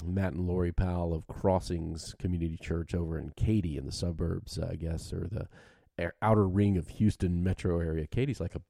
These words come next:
big city, actually, for a lot of places in the country. What an amazing area of the country, that Houston, Texas area. Very diverse, very global, very in its feel, very, uh, metropolitan, huge place. Still a lot of trucks, though, still Texas.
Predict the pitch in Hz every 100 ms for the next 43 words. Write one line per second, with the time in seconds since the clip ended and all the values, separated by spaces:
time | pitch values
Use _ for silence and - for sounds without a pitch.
0 | - - 87 - 110 110 101 98 - 98
1 | 101 101 117 107 104 104 98 95 113 -
2 | 101 - - - - - - 139 160 110
3 | 113 117 98 107 104 92 95 104 - 85
4 | 85 78 98 - 87 95 95 92 78 95
5 | 87 82 80 92 101 95 87 87 98 85
6 | - 95 95 87 87 92 95 90 90 92
7 | 87 85 - - 92 90 85 87 92 90
8 | 85 82 82 92 - 82 - 95 95 -
9 | 90 - 104 123 87 - 104 92 85 -
10 | 123 131 135 139 156 147 - 113 110 107
11 | - 107 98 - 98 - 90 -